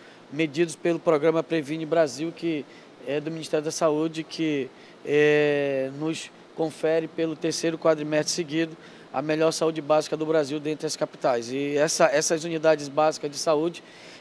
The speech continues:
nós vamos entregar, essas, essas, com essas duas, já são oito que nós damos ordem de serviço, de um total de vinte, mas acredito que a gente chegue até o final do mandato em, entre quinze e vinte, né? E aí nós vamos ter as melhores estruturas do Brasil também,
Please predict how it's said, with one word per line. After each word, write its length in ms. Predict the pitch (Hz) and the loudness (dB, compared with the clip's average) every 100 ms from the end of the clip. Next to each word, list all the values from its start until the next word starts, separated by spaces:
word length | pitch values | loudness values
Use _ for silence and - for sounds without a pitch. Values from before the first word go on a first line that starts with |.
| - | -2
nós 160 | 147 | -2
vamos 240 | 147 175 165 | 0 -2 -4
entregar, 640 | 175 185 175 139 160 147 | -6 -2 -2 0 0 2
essas, 500 | 151 160 165 131 - - | 0 2 0 0 -6 -6
essas, 340 | 151 - 156 | -4 0 -2
com 200 | 131 185 | 0 2
essas 260 | 190 196 156 | 2 2 0
duas, 340 | 156 214 196 - - - - | 4 4 2 -4 -20 -20 -2
já 160 | 151 | 2
são 260 | 175 190 180 | 2 2 4
oito 380 | 175 202 233 - | 10 10 10 6
que 100 | 196 | 0
nós 160 | 175 | 0
damos 240 | 156 170 156 | 0 -2 0
ordem 240 | 160 151 | 0 0
de 80 | 147 | -6
serviço, 480 | 139 185 156 196 - - - - 147 | -4 -4 -2 -6 -8 -20 -20 -18 -12
de 80 | |
um 40 | 175 | -6
total 600 | 190 170 - 175 170 - - - - - | -2 -2 2 2 2 0 -10 -20 -20 -12
de 120 | 151 | -4
vinte, 440 | 202 170 233 190 160 | -4 -2 -4 -4 -6
mas 220 | 170 180 | -4 -2
acredito 340 | 185 196 180 | -4 -4 -6
que 80 | 170 | -8
a 40 | 185 | -12
gente 120 | 180 | -10
chegue 220 | - 180 | -6 -4
até 180 | 170 185 | 0 0
o 60 | |
final 300 | 180 170 165 | -2 -2 -2
do 100 | 165 | -2
mandato 460 | 165 156 165 165 170 | -6 -2 0 0 -2
em, 100 | 170 - - - - - | -12 -14 -20 -20 -20 -12
entre 220 | 160 165 | -12 -12
quinze 380 | - 190 190 175 | -8 -6 -6 -4
e 40 | |
vinte, 400 | 156 165 170 - | -4 -4 -6 -6
né? 220 | 156 165 180 | -2 0 2
E 160 | 175 | 4
aí 320 | 170 180 220 - - - - - | 4 4 0 -4 -16 -20 -20 -12
nós 380 | 147 160 175 180 | -6 2 4 4
vamos 220 | 175 185 | 0 -6
ter 220 | - 170 175 | -4 0 2
as 140 | 160 | 0
melhores 360 | 165 165 170 175 | -2 0 0 0
estruturas 520 | 175 180 - 175 160 | -6 -8 -4 -4 -2
do 100 | 170 | -2
Brasil 460 | 185 175 123 165 165 | 0 0 0 -6 0
também, 480 | 196 175 156 175 | 0 0 0 0